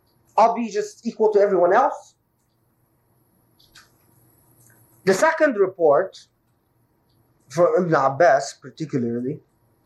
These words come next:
that the Prophet, alayhi salatu wasalam, rose upon the Safa. The Safa, the, this is the Safa and Marwa, the two mountains, or not mountains, little plateaus in,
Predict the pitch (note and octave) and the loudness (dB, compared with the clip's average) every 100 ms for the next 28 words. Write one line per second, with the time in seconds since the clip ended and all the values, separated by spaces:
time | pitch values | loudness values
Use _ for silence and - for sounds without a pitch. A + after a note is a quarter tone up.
0 | _ _ _ _ _ _ D#3 A3 A#3 B3 | _ _ _ _ _ _ 0 0 0 2
1 | D4 D#4+ D4+ - _ _ _ _ - G3 | 0 0 -6 -14 _ _ _ _ -2 0
2 | G3 F3+ F3 F3 - G3+ B3+ C4+ A#3 C4+ | 2 0 -2 -4 0 2 2 2 2 2
3 | D4 - A3 - A#3 A#3+ A3 G3+ G#3+ - | 2 -4 -10 -4 0 0 0 -2 -2 -4
4 | - - _ _ _ _ _ _ _ - | -8 -16 _ _ _ _ _ _ _ -12
5 | F3 A3+ F#3+ E3 E3 D3+ D3+ D#3 - C#3+ | -2 -2 0 -2 -2 -6 -8 -16 -16 -12
6 | C#3+ F3 E3+ C3+ C3+ C3+ A2+ - _ _ | -4 -4 0 0 2 0 0 -6 _ _
7 | A#2 B2 D#3 D#3 D3 C#3 C3+ C3 - - | -20 -4 0 2 2 0 -6 -12 -20 -20
8 | _ C#3+ C3 F3+ G3+ - E3+ F3+ C#3+ C3+ | _ -6 -4 -2 -2 -2 -2 -2 -2 -10
9 | _ D#3 D#3 B2 - B2 D3+ C#3 B2+ C3+ | _ -4 -2 -2 -4 -8 0 0 0 -4
10 | - _ _ _ _ _ _ _ _ _ | -16 _ _ _ _ _ _ _ _ _
11 | _ E3+ D3 C#3 - | _ 2 2 0 -4